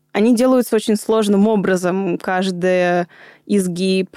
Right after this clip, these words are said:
каждая маленькая выемка, впадинка, они все имеют своё абсолютное точное значение. Да, если, нет, но и так далее.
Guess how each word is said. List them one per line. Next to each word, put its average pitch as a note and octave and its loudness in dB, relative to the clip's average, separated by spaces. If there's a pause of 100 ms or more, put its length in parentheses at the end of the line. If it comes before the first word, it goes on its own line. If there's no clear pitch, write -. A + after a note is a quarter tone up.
(100)
каждая F#3+ 0
маленькая F#3 0
выемка, F#3+ 0
впадинка, F#3 -2
они F3+ 0
все F#3+ 0
имеют F#3+ -2
своё F#3 0
абсолютное F#3+ -2
точное F#3+ -2
значение. F3+ -2 (680)
Да, G3 -2
если, G3 0
нет, G3 2
но G3 0
и F#3 -4
так F3+ -4
далее. G#3+ 0